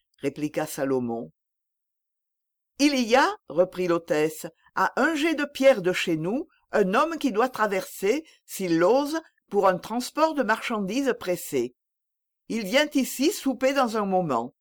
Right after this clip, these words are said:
Vous ferez donc mieux de vous asseoir là et de l'attendre. Voilà-t-il pas un gentil petit camarade ? ajouta la femme, et elle offrit un gâteau à l'enfant. Mais Henri, fléchissant,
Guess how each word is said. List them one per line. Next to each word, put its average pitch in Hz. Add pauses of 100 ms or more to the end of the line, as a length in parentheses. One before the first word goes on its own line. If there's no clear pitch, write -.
(500)
Vous 175
ferez 202
donc 180
mieux 226
de 302
vous 233
asseoir 214
là 175
et -
de 190
l'attendre. 123 (880)
Voilà-t-il 214
pas 302
un 262
gentil 208
petit 190
camarade ? 185 (380)
ajouta 170
la 156
femme, 156 (540)
et 143
elle 151
offrit 233
un 254
gâteau 185
à 160
l'enfant. 127 (960)
Mais 185
Henri, 151
fléchissant, 220